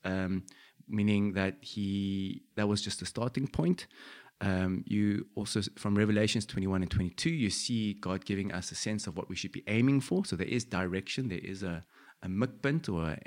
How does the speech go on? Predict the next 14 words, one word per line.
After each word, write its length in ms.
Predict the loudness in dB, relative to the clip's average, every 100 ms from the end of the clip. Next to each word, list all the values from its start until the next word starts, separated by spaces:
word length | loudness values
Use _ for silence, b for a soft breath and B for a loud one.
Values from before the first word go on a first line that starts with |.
| -4
end 220 | 2 4
destination 540 | 4 2 2 2 0
that, 120 | -2 -4 -4
uh, 160 | -4 -2
we, 220 | -2 -2 -2
we've 160 | -2
been 140 | 0 2
given. 360 | 4 4 4 2 B B B B -2
We 60 |
see 180 | 2 4
this 160 | 4 4
idea 400 | 2 4 4 4
that 240 | 2 0
God 500 | 2 6 6 4 0